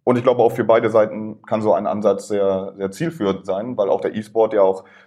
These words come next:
von der Fußballbranche lernen kann. Also es ist ja nicht so, dass jetzt ein E-Sport-Clan, ähm, ein voll ausgestattetes, mit, äh, renommierten Fitnesstrainern, ähm, bestücktes Leistungszentrum hätte, wo dann auch wirklich, ähm, trainingswissenschaftliche und,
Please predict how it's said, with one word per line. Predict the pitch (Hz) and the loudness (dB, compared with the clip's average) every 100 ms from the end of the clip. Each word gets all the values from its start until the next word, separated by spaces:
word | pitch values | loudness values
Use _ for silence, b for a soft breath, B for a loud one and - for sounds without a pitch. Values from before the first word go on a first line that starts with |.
| b | b
von | - 120 | -2 0
der | 113 | 0
Fußballbranche | 104 127 120 98 104 101 | -4 -2 -2 0 0 0
lernen | 104 113 110 | 2 2 0
kann. | 95 87 | -6 -10
Also | 85 90 | -8 -8
es | 90 | -6
ist | |
ja | 95 | -4
nicht | 98 107 - | -4 -6 -2
so, | 107 | 0
dass | 98 104 | 0 -2
jetzt | 95 - - | -6 -8 -10
ein | 92 95 | -8 -6
E-Sport-Clan, | 147 - 92 - 98 110 131 123 | -6 -2 -2 0 0 0 -4 -10
ähm, | 95 92 95 98 _ _ _ _ _ _ | -8 -6 -6 -10 _ _ _ _ _ _
ein | - 101 | -4 -4
voll | - 117 117 113 B B B B B | 2 4 4 2 B B B B B
ausgestattetes, | - 127 120 127 120 120 123 120 113 | 2 2 0 2 2 0 -2 -2 -4
mit, | 107 - - | -6 -6 0
äh, | |
renommierten | 101 104 107 104 113 110 117 123 - 117 113 113 | 2 4 2 0 -2 -2 0 0 0 -4 -6 -4
Fitnesstrainern, | 131 120 117 120 113 113 113 110 | -2 -2 -6 -2 0 0 -2 -6
ähm, | 104 107 107 | -4 -6 -8
bestücktes | 110 - 127 - 117 - - | -10 -6 -6 -2 -4 -4 0
Leistungszentrum | - 139 117 - 107 107 107 | 2 2 -2 -4 -4 -4 -4
hätte, | 110 117 107 | 0 0 2
wo | |
dann | 104 104 | 0 0
auch | 98 | 0
wirklich, | 110 110 107 - 92 | -2 -2 -4 -8 -10
ähm, | 98 98 | -10 -2
trainingswissenschaftliche | 113 113 107 113 107 110 110 107 113 110 | -2 -2 -6 -8 -2 -2 -2 -4 0 0
und, | 101 98 | -2 -8